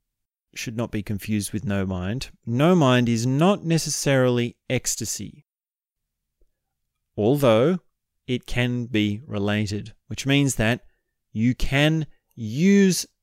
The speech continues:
the state of no mind to enter into ecstasy, and you may not, and you may have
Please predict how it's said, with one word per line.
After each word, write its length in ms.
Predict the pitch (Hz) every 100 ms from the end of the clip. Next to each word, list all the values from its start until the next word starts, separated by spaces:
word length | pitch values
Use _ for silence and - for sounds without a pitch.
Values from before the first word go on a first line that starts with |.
| _
the 140 | 123 127
state 320 | - 139 127
of 100 | 117
no 200 | 117 113
mind 360 | 101 104 139
to 260 | - 147 151
enter 400 | 151 151 170 165
into 580 | 147 156 - 139 147 190 - _
ecstasy, 680 | - 131 - 131 - 170 208 - _ _ _
and 180 | 131 147
you 160 | 135 147
may 220 | 131 147
not, 440 | 123 107 156 - - _ _ _ _ _ _ _ -
and 200 | 110 113
you 160 | 127
may 280 | 131 131 139
have 440 | 123 147 160 160